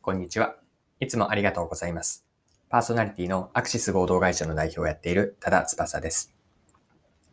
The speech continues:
この配信はビジネスセンスを磨くというコンセプトで毎日更新をしています。はい。え、今日は何の話なんですけれども、データ分析についてです。え、テーマを成果を出すためのデータ分析の方法としています。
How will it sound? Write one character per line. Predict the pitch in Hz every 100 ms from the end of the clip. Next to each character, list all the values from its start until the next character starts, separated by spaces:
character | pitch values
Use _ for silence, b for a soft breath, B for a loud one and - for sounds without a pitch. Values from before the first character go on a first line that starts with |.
| _ 135
こ | 123
の | 117
配 | 113
信 | 107 101
は | 101 -
ビ |
ジ | -
ネ | 117
ス | -
セ | 127
ン |
ス | -
を | 78
磨 | 80 80
く | -
と | - 87
い |
う | 87
コ | 95
ン |
セ | 85
プ | -
ト | 90
で | 98 98
毎 | 101 87
日 | 87
更 | - 82
新 | -
を | -
し |
て | -
い | -
ま | -
す。 | - - _ _ - - _ _ _ _ _ _
は | -
い。 | - -
え、 | 113
今 | 208
日 | 180
は |
何 | 92 165
の |
話 | 90 82 - -
な | 82
ん |
で | 78
す | -
け | 76
れ |
ど | 76
も、 | 92 - -
デ | 110
ー |
タ | 165
分 | 165
析 | 156 -
に | 143
つ | -
い | 135
て | -
で | -
す。 | - - _ _ _ _ _ -
え、 | -
テ | 202
ー |
マ | 175
を | 165 170 -
成 | - 233
果 | 226 85
を |
出 | 82 90
す | -
た |
め | 82
の | 82 76
デ | 110
ー | 127
タ |
分 | 143 139
析 | - -
の | -
方 | 98 92
法 | 90 -
と | - 113
し |
て | -
い | 85
ま | -
す。 | -